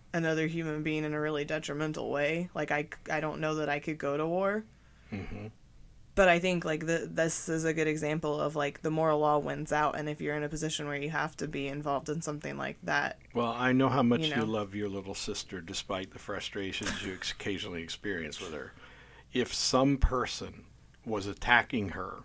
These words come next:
Speaker 2: and,
Speaker 1: Yeah.
Speaker 2: and preying on her weakness because she's disabled,
Speaker 1: Yeah.
Speaker 2: I don't think that you would withhold any energy or resource at hand
Speaker 1: That's probably true.
Speaker 2: protecting her. So you being a very nonviolent, gentle person,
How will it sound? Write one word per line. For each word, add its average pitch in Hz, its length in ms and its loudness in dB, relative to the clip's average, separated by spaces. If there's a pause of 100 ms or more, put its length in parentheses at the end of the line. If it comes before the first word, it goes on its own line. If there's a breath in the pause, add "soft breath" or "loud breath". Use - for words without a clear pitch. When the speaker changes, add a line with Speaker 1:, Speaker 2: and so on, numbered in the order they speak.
(140)
Speaker 2:
and, 196 100 2
Speaker 1:
Yeah. 170 320 6
Speaker 2:
and 107 220 0
preying 127 400 8
on 107 220 2
her 110 180 0
weakness 107 540 -4
because 101 340 -6
she's 92 240 -8
disabled, 95 680 -4 (180)
Speaker 1:
Yeah. 156 380 0 (300 loud breath)
Speaker 2:
I 247 160 10
don't 285 260 6
think 107 380 0
that 101 260 -6
you 110 200 0
would 113 200 -2
withhold 104 760 2 (160)
any 123 420 2
energy 104 640 0
or 98 200 -2
resource 98 680 -2
at 104 140 -4
hand 95 580 -2 (160)
Speaker 1:
That's 185 280 -2
probably 180 420 -4
true. 135 80 6
Speaker 2:
protecting 147 460 4
her. 92 280 -6
So - 240 0
you 117 280 2
being 123 280 4
a 104 60 2
very 107 240 2
nonviolent, 107 760 4
gentle 107 340 0
person, 101 560 0